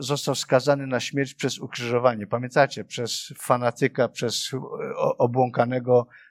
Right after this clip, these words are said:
człowieka, e, Nerona. I Piotr nie czuł się godny, żeby umrzeć na krzyżu w tej samej pozycji, co jego Pan. I dlatego poprosił, żeby go ukrzyżowano głową w dół.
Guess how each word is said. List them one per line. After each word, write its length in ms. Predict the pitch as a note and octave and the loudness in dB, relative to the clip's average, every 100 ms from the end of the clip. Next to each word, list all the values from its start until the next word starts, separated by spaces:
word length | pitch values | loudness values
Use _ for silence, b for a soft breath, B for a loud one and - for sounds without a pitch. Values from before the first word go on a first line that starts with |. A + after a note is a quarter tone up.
| _ | _
człowieka, 680 | - C3 A#2+ B2 A#2+ A#2 A2+ D3+ - - - | -4 -2 2 0 4 4 4 -4 -20 -20 -12
e, 200 | A2 A2+ | -8 -6
Nerona. 680 | A2+ A#2 B2 A#2 G#2 A2+ A2+ _ _ _ _ _ _ _ _ _ _ | 0 4 6 6 4 0 0 _ _ _ _ _ _ _ _ _ _
I 120 | - A#2+ | -8 -2
Piotr 520 | D#3 D3 D3+ - - _ _ _ _ _ _ _ _ _ _ _ - | 4 4 4 -8 -12 _ _ _ _ _ _ _ _ _ _ _ -4
nie 240 | C3 F#3 | 2 2
czuł 180 | G3 G3 | 4 2
się 180 | - E3 | 4 2
godny, 500 | C#3 D#3+ B2 A2+ A2+ | 6 4 4 -6 -4
żeby 280 | A#2 A2+ D3+ | -4 -2 -2
umrzeć 400 | D3 C#3+ C3 A#2+ | 0 2 0 2
na 140 | A#2+ | 2
krzyżu 340 | - D3 C3 | 2 0 2
w 40 | B2 | 2
tej 140 | B2+ | 0
samej 360 | - C3 C3 B2 | 2 2 2 0
pozycji, 480 | B2+ A#2+ B2 B2 A2+ | 0 -2 -4 -8 -6
co 180 | - | 4
jego 220 | A#2 A2 A2 | 4 4 2
Pan. 320 | A#2+ G2+ F2+ b b - | 0 0 -4 b b -2
I 60 | |
dlatego 360 | A#2 A#2 A#2+ A#2 | 2 4 4 0
poprosił, 480 | A#2 - C3+ - C3 | 0 0 0 2 2
żeby 240 | A#2 A2+ | 2 2
go 120 | A2+ | 4
ukrzyżowano 640 | A2+ - A#2+ A2+ A2 A2+ A2+ | 4 2 -2 2 4 4 0
głową 380 | G#2+ A#2 A2 G#2 | 2 2 2 -4
w 80 | F#2+ | -6
dół. 320 | G#2 D2+ | -6 -6